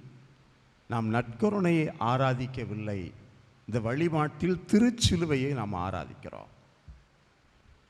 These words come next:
மலேசியாவிலிருந்து ஒருத்தர் ஒரு வீடியோ அனுப்பியிருந்தார். அந்த வீடியோல ஒரு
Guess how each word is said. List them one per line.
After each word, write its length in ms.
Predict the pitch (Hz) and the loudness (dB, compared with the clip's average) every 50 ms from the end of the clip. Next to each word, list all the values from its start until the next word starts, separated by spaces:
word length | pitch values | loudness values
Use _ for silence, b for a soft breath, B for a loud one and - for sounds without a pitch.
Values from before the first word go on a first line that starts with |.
| _ _ _ _ - - - _ _ - 95 | _ _ _ _ -20 -20 -20 _ _ -6 -2
மலேசியாவிலிருந்து 960 | 107 123 147 165 170 165 156 - 156 147 139 139 131 127 123 120 143 165 190 | 2 4 6 6 6 4 4 2 2 2 2 4 2 2 0 -2 -2 -2 0
ஒருத்தர் 640 | 165 135 131 127 127 135 131 117 101 107 135 185 - - - | 0 0 0 -2 -2 -4 -2 -2 -2 -2 -4 -4 -8 -8 -4
ஒரு 180 | - 135 139 135 | -2 -2 -2 -2
வீடியோ 380 | - 165 185 196 175 170 156 | -2 -2 -2 0 0 2 2
அனுப்பியிருந்தார். 760 | 131 120 113 113 113 - 117 110 95 92 90 90 78 73 - - - - - - _ _ _ _ _ _ _ _ _ _ _ _ _ _ _ _ _ _ _ _ _ _ _ _ _ - - - _ _ _ | 2 0 -2 -4 -6 -6 -6 -8 -6 -6 -6 -6 -6 -8 -8 -12 -20 -20 -20 -20 _ _ _ _ _ _ _ _ _ _ _ _ _ _ _ _ _ _ _ _ _ _ _ _ _ -20 -20 -20 _ _ _
அந்த 220 | - 143 151 156 | 0 0 2 2
வீடியோல 840 | 160 143 185 208 202 185 175 170 147 131 127 135 160 185 180 131 - - - - - - - - - - - _ _ _ _ _ _ _ _ _ _ | 2 2 2 2 4 4 4 4 6 4 4 4 2 2 0 -2 -4 -8 -12 -16 -16 -16 -18 -20 -20 -20 -20 _ _ _ _ _ _ _ _ _ _
ஒரு 240 | - 143 170 170 165 | 4 4 6 6 4